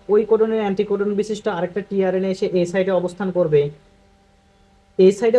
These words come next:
অবস্থান করাকালীন এইখানে যে এই সাইডের যে নতুন যে একটা অ্যামিনো অ্যাসিড আসলো, এইবার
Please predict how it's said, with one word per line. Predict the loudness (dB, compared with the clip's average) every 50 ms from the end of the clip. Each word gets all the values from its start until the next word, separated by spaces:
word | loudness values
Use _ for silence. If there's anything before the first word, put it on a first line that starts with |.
| 4 2
অবস্থান | 0 -2 -4 -6 -6 -2 0
করাকালীন | 0 0 0 0 0 2 2 2 2 0 -4 -6 -10 _ _ _ _ _ _ -2 -2
এইখানে | -2 -2 -2 -4 -4 -4 0 2
যে | 4 4 4 2 0 -6 -16 -20 _ _ _ _ _ _ _ _ _ _ _ _ _ _ _ _ _ _ _ _ -4 0
এই | 2 2 2 2
সাইডের | 0 0 0 0 0 -2 0 -2
যে | 0 0 2 2
নতুন | 0 0 -2 -4 -4 -2 -2
যে | 0 0 -2 -2 -6 -14 -12 -12 -6
একটা | -2 -2 0
অ্যামিনো | 0 0 -2 -2 -2
অ্যাসিড | -2 -4 -6 -6 -8 -12 -20 -16 -10 -8 -8
আসলো, | -8 -8 -6 -2 0 0 0 -2 -6 _ _ _ _ _ _ _ _ _ _ _ -20 -20 _ _ _ _ _ _ _ _ _ _ _ _ _ _ _ _ _ _ _ _ _ _ _ _ _ _ _ _ _ _ _ _ _ _ _ _ _ _ _ _ _ _ _ _ _ _ 0
এইবার | 2 2 2 2 2 0 0